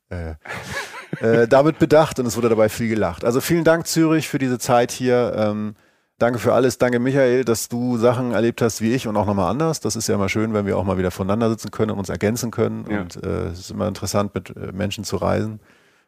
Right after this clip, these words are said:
Speaker 1: Danke für alles, Zürich, und wir kommen gerne wieder. Und wir hoffen, es hat euch gefallen. Und wenn ihr ein paar Bilder, ein paar Videos sehen wollt, auch von unseren Erlebnissen, unter anderem, wie ich halt dieses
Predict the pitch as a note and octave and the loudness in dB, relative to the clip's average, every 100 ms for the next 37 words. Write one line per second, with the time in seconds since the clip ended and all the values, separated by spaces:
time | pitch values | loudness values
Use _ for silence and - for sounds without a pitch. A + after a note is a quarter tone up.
0 | _ A2+ B2+ - A2 A2+ B2 - - B2 | _ 2 2 2 2 4 2 0 -4 -2
1 | A#2+ A#2+ G2+ G#2 G#2 A2 G#2+ G2+ G2+ G2 | 0 -2 -4 -2 -2 0 0 2 2 0
2 | G#2 G#2+ G2+ F#2 F#2 G2 G#2+ B2+ C3+ A#2+ | 2 2 2 0 -6 -2 0 0 0 -6
3 | - A2+ G#2 - - C3 A#2 G2 F#2 G2 | -2 -2 -2 -4 -2 2 2 0 0 0
4 | G2 G2 G#2 G2 A#2 A#2+ G#2 G#2 A2+ B2+ | 0 0 -2 0 2 2 0 -2 -2 0
5 | A2 A#2 A2 G2 A#2 G#2 G2+ G2 A2 A2 | 0 0 0 0 0 0 0 0 0 -2
6 | G2 G2 F#2+ G2+ G2 F#2+ F#2 G2 F2+ E2+ | -4 -4 -2 -2 -2 -4 -6 -6 -6 -8
7 | E2 | -12